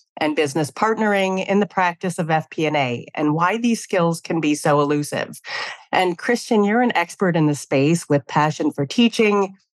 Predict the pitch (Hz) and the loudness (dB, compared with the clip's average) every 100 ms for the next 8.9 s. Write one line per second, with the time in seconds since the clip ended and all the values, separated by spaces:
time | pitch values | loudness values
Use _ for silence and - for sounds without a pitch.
0 | - - 190 185 190 175 170 147 156 175 | -6 0 0 2 2 4 4 4 2 0
1 | 170 175 165 151 165 151 165 - 170 156 | -2 0 0 0 0 0 -2 0 2 4
2 | 156 143 170 156 165 156 147 160 151 - | 2 0 0 0 -2 -4 -2 0 0 0
3 | - 247 247 180 160 143 - 151 147 165 | 2 4 4 2 0 -2 0 2 2 0
4 | 156 151 151 139 - 147 139 143 202 214 | 0 2 2 0 0 2 4 4 2 -2
5 | _ - _ - 180 175 170 175 208 226 | _ -20 _ -2 2 2 2 2 2 2
6 | 226 233 220 226 220 220 214 208 226 233 | 2 2 2 4 4 4 2 2 2 2
7 | - 165 139 135 - 135 127 139 - 156 | 0 0 0 0 0 2 2 2 0 2
8 | 160 165 - 220 - 208 214 165 131 | 2 0 -2 -2 0 0 0 0 -4